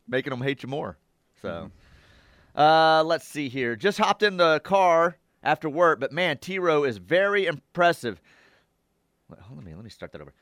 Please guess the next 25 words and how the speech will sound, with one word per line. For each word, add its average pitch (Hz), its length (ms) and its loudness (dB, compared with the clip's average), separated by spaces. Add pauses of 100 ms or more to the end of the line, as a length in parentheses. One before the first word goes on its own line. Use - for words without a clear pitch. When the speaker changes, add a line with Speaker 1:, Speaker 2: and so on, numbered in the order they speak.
(120)
Speaker 1:
Just 214 280 0
hopped 226 300 2
in 196 140 -4
the 180 80 -6
car 156 320 2
after 143 260 0
work, 120 360 -2
but 117 160 -8
man, 160 400 -6
T-Row, 160 500 -2 (100)
oh, 190 200 6 (140)
okay, 90 260 -14
O 190 180 2
R 175 220 6
U 135 520 2 (420)
is 135 180 -2
very 175 460 4
impressive. 127 500 -2
They 110 100 -4
draw 143 220 2
Speaker 2:
Yes. 147 120 2
Speaker 1:
Oregon 160 280 0
in 135 80 -8
the 117 60 -10
Supers. 170 560 -4